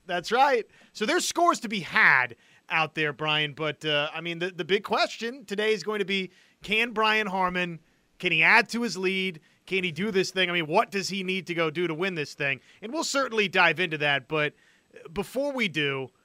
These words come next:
who strikes you as,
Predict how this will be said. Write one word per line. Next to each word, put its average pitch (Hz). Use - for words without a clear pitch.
who 285
strikes 214
you 196
as, 156